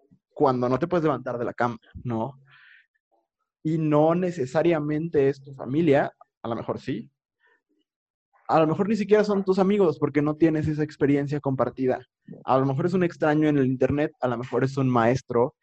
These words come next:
a lo mejor es alguien que viste en la televisión, en YouTube, eh, lo que sea, ¿no? A lo mejor un diseñador que hizo, o un ilustrador que hizo un dibujo que te movió cosas. Quien sea.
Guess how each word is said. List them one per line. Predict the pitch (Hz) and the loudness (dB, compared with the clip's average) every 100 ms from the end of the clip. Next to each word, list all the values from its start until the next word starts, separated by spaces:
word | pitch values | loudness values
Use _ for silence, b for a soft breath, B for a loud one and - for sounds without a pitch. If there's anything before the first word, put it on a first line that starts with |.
| b b b | b b b
a | |
lo | 117 | -2
mejor | 117 120 127 123 - | -2 0 2 0 -2
es | 127 123 123 - _ _ _ _ _ _ _ _ - | 0 0 0 -8 _ _ _ _ _ _ _ _ -2
alguien | 131 131 139 | 0 0 0
que | 139 | -2
viste | 120 127 135 | -2 0 -2
en | |
la | 127 117 | -2 -2
televisión, | 117 107 110 123 117 123 135 | -4 -6 -6 -6 -6 -6 -8
en | 127 120 | -8 -6
YouTube, | 123 - 120 120 117 _ _ _ _ | -8 -8 -10 -10 -14 _ _ _ _
eh, | - 110 110 104 104 78 - _ _ _ _ _ | -4 -2 -2 -2 -4 -6 -12 _ _ _ _ _
lo | - 135 | -6 -4
que | |
sea, | 139 - - - | -4 -6 -10 -12
¿no? | 120 196 - | -10 -12 -8
A | |
lo | 120 | -4
mejor | 123 135 | 0 0
un | 139 | 0
diseñador | 135 139 120 107 120 | -2 -2 -2 0 -2
que | - 117 | -2 -2
hizo, | 117 120 - | -2 -6 -2
o | 127 | 0
un | 120 131 | 2 0
ilustrador | 135 135 113 113 | -2 -2 -2 -2
que | 117 | -2
hizo | 120 123 | -8 -8
un | 120 | -6
dibujo | 117 110 117 113 - b b b _ _ - | -4 -4 -4 -6 -8 b b b _ _ -8
que | 120 | -6
te | 117 110 | -4 -6
movió | 107 110 110 | -6 -6 -6
cosas. | 110 110 113 - _ _ | -8 -6 -6 -8 _ _
Quien | - 185 | 0 0
sea. | 202 180 | 2 -2